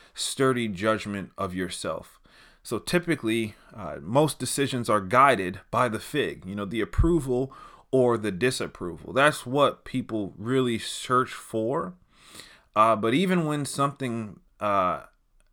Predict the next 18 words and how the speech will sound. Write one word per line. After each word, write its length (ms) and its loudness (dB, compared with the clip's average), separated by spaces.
bad 480 6
happens 760 -2
or 100 -4
good 300 6
happens 440 -8
or 120 2
a 40 -2
decision 420 -2
needs 220 -4
to 80 -12
be 120 -4
made, 500 -8
it's 180 0
not 300 6
necessarily 760 0
the 100 -4
person, 720 0
it, 200 -10